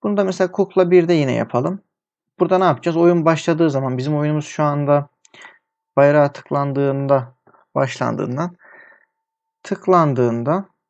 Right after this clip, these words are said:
önce seslerden biz bir tekrar edecek bir ses bulalım.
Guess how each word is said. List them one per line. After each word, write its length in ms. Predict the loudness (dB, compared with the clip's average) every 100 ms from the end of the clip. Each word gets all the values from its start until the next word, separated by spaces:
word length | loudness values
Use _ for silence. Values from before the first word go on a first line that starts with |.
| _ _ _
önce 240 | -6 -4 -4
seslerden 680 | -4 -6 -2 -2 -2 -4
biz 140 | -4 -8
bir 80 | -10 _ _ _
tekrar 380 | -6 -2 0 0
edecek 340 | -2 -6 -8
bir 40 |
ses 340 | -8 -6 -6 -6
bulalım. 400 | -4 -2 -4